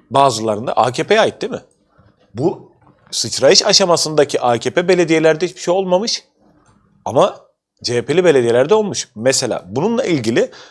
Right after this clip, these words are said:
benim ilk, e, iddianameyi aldığımda incelediğim şeylerden bir tanesi, birkaç tane ihaleye baktım. İhalelerin içerisinde yapılan, e, tespitlerde tutarlı yan var.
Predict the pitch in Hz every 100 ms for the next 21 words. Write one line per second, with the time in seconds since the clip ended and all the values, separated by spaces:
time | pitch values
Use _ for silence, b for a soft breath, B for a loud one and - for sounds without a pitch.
0 | B 123 160 190 202 196 170 156 - 160
1 | 160 160 156 170 147 127 123 175 160 160
2 | 147 143 135 151 143 143 147 143 131 147
3 | 156 180 170 170 160 143 147 156 127 101
4 | - 214 - B B B _ 135 131 147
5 | 175 160 156 135 147 151 196 - _ _
6 | _ 117 113 135 170 156 107 123 113 107
7 | 127 - - 127 185 - - 131 147 143
8 | 139 123